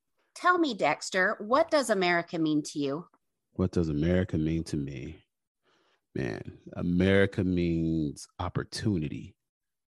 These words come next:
Speaker 2: Lo-, plain and simple. I mean, the Constitution, I mean, all men were c-, were created, you know, equal. And America is just the land of advancement. Amer-,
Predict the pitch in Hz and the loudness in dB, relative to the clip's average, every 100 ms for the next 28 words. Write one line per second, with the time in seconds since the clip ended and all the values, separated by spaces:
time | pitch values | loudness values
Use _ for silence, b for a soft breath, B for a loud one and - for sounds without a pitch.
0 | _ _ _ _ _ _ - - 95 - | _ _ _ _ _ _ -12 -2 -2 -2
1 | 82 73 - 110 95 - 95 - 71 - | -6 -6 0 2 2 0 -4 -2 -6 -6
2 | 90 90 87 78 78 - 98 - 92 - | -4 0 0 -4 -6 -4 -2 -4 -6 -2
3 | 107 - 98 92 _ _ _ _ _ _ | -2 0 -2 -2 _ _ _ _ _ _
4 | - 80 85 - 95 98 95 90 90 87 | -8 -6 -4 -2 2 4 4 4 2 -2
5 | 82 - - - - 92 - 80 80 73 | -4 -8 -16 -14 -12 -8 -2 -2 -2 -6
6 | _ - _ 64 - 85 - - - - | _ -20 _ -12 -10 -12 -12 -14 -16 -20
7 | _ _ _ _ _ _ _ _ _ _ | _ _ _ _ _ _ _ _ _ _
8 | _ _ 98 87 82 - _ 92 87 98 | _ _ -4 -2 -4 -12 _ -4 0 2
9 | 98 - 92 85 90 - 78 71 87 87 | 2 2 2 2 -2 -4 -6 -2 -2 -2
10 | 82 82 71 98 110 90 - 85 87 95 | -2 -4 -4 -4 -2 -2 -4 -4 -2 0
11 | 113 | 0